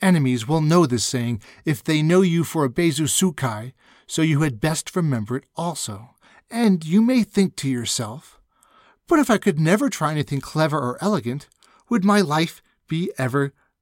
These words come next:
worth living?" And this is why cleverness is still our chief vulnerability, even after it's being well known. Like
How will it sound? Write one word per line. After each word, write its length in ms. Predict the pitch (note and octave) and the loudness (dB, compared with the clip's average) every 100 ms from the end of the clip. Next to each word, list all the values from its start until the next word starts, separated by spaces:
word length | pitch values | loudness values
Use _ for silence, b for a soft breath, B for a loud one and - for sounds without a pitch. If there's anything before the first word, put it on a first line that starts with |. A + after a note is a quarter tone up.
| _ A#2+ | _ -6
worth 320 | B2 A#2+ - _ _ _ | -4 -4 -8 _ _ _
living?" 460 | A#2+ C3+ A2+ G2+ A2+ | -4 -2 -2 -10 -6
And 320 | D3 C#3 C#3 - | -2 -2 -2 -12
this 340 | C3 G#3+ - | 0 2 2
is 140 | E3 C3+ | -2 -2
why 140 | C#3+ | -2
cleverness 760 | - - G3 F#3 A2+ G#2+ A2 - B B | -2 -4 -4 -2 -6 -8 -12 -18 B B
is 120 | E3 | -2
still 320 | - - G3 F#3+ | 0 2 0 0
our 160 | F3 | -4
chief 400 | - - F#3 G3 - | -2 -2 -2 -4 -8
vulnerability, 880 | C3 C3 C#3 D3+ C#3 G#3 A3 C#3+ C3 b b b | -2 0 0 -2 0 0 0 0 -2 b b b
even 360 | A3 A#3 A3 - - | 4 6 4 0 -6
after 340 | F3 F#3+ F3+ | -4 -2 -4
it's 160 | E3 - | -6 -10
being 360 | - C#3 C#3+ C#3 | -6 -4 -2 -2
well 280 | C3 B2+ C3 | -2 -2 -4
known. 500 | D3+ F#3 D3+ A2 G#2 _ _ _ _ _ b b b | 0 0 0 -6 -12 _ _ _ _ _ b b b
Like 160 | D#3 D3+ | -8 -6